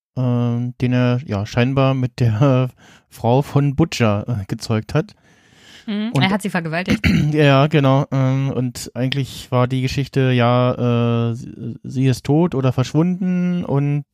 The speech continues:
Speaker 1: ähm, also auch, äh, Bu-, Butcher wusste nicht, was nur mit ihr ist und hat, hat noch daran geglaubt, dass sie lebt und wollte sie mal finden. Ähm, und ja, insgesamt, äh, insgeheim hat sie aber, war sie am Leben, hat mit ihrem Sohn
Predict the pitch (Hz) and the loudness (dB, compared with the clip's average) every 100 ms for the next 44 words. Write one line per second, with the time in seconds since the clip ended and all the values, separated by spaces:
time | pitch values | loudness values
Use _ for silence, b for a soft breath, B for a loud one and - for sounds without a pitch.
0 | - 135 135 131 131 104 113 117 - 92 | 0 2 2 2 0 0 0 -2 -6 -10
1 | 85 90 - - 151 - 131 - - 143 | -8 -8 -8 -12 -16 -6 -6 -4 -4 0
2 | 147 135 135 135 139 139 139 - b b | 2 2 2 0 0 -2 -2 -10 b b
3 | b b 143 135 139 127 127 143 170 - | b b -2 0 0 2 4 2 2 -6
4 | - 123 - - 127 123 120 123 123 120 | -6 -6 -6 -10 -8 -6 -4 0 0 0
5 | 127 - 110 120 143 - 127 - 123 117 | -2 -2 -2 2 2 0 -6 -6 -6 -2
6 | 120 113 - 175 190 B B B B B | 0 0 2 2 2 B B B B B
7 | B B B B B - _ 151 143 139 | B B B B B -20 _ 4 6 6
8 | 139 139 135 B B B - - 139 131 | 4 2 0 B B B -12 -2 2 4
9 | 127 123 110 90 110 - 117 113 113 - | 4 2 2 0 -2 -2 0 0 -2 -8
10 | - - 131 113 123 - 120 113 113 110 | -14 -6 -4 -2 -2 0 2 2 2 -2
11 | - 101 107 110 107 110 - 117 113 110 | -2 -2 0 2 2 0 -4 -2 2 4
12 | 127 135 131 113 - - - 127 117 123 | 4 2 0 -2 -8 -16 -10 -10 -6 -4
13 | 117 117 110 - _ 120 131 139 | -2 -2 -4 -8 _ 0 2 2